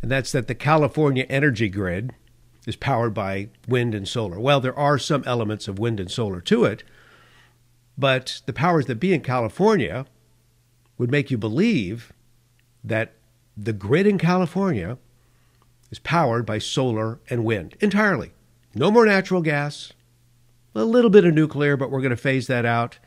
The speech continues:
Yeah, there's also some hydro. It's all delusion. It's all propaganda. You know, for nearly seventy years, actually since the nineteen sixties,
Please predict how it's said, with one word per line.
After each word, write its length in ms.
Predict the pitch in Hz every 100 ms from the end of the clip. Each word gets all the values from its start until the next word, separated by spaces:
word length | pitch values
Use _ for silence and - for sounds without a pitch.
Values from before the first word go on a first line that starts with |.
| _ _ _ _ _ -
Yeah, 160 | 214
there's 180 | 190 139
also 300 | 151 147 135
some 200 | - 113
hydro. 600 | 107 131 120 120 120 120 _ _ _ _ _ _ _ _ _ _ _ _ _ _ _
It's 120 | - - 110
all 560 | 113 120 135 139 123 - _ _ -
delusion. 640 | 104 95 104 98 85 71 110 _ _
It's 240 | - 92 -
all 640 | 101 107 104 107 104 104 _
propaganda. 840 | - 98 90 87 82 76 76 73 - _ _ _ _ _ _ _ _ _ _ _ _ _ _ _
You 80 | 131
know, 100 | 131
for 160 | - 135
nearly 540 | 160 170 143 127 127 - -
seventy 540 | - - 180 175 143
years, 360 | 127 123 98 90
actually 360 | 120 - 127
since 260 | 104 117 -
the 100 | 107
nineteen 460 | 101 123 - 117 104
sixties, 800 | - 107 - - 78 82 -